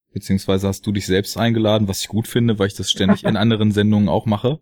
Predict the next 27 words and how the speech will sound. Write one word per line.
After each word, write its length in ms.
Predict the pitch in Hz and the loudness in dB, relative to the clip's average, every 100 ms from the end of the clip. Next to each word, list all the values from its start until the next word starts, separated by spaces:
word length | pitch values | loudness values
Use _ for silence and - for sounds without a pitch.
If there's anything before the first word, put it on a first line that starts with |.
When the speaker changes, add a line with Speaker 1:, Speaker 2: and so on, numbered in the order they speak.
| _ - - - _ _ - 82 | _ -20 -20 -20 _ _ -8 0
Speaker 1:
äh, 360 | 110 113 113 113 | 4 4 2 -2
mal 280 | 101 107 | 0 0
Speaker 2:
Ja. 60 | 117 | 0
Speaker 1:
zu 60 | 117 | -2
podcasten. 680 | 143 - 107 101 - 123 156 _ _ _ _ - | -2 -2 -2 -2 -2 -4 -4 _ _ _ _ -16
Hier 240 | _ - 107 | _ -4 0
sind 320 | 101 123 - | 2 0 2
wir. 220 | 87 131 - _ _ _ _ _ _ _ - | 0 0 -6 _ _ _ _ _ _ _ -4
Und 260 | 107 107 | 0 0
es 140 | 107 101 | 0 2
soll 240 | 120 135 | 2 4
heute 380 | 117 131 143 139 | 2 2 0 -2
um 240 | 120 117 | 0 2
ein, 680 | 107 113 113 117 110 110 - - | 2 2 2 2 2 0 -6 -4
ja, 220 | 98 95 | 0 0
im 160 | - 101 | -2 -4
Vergleich 400 | 101 104 113 - | -2 0 -2 -4
zu 140 | 110 | -4
sonst 400 | 104 139 - - | 0 0 -2 -6
relativ 380 | 120 113 - - | -4 -6 -8 -4
allgemeines 580 | 113 110 110 117 120 - | -2 2 2 2 0 -2
Thema 320 | 131 123 117 | 0 2 2
gehen. 340 | 110 120 135 _ - - - - _ | 2 0 -2 _ -20 -20 -20 -20 _
Wir 120 | 113 | -2
sprechen 460 | - - 135 - 147 | -2 -2 -4 0 0
über 500 | 127 123 123 143 147 131 | 2 2 2 0 -6 -10
Regisseure, 1080 | 110 120 127 123 - 123 143 165 180 185 | -2 0 2 0 0 0 2 2 0 -2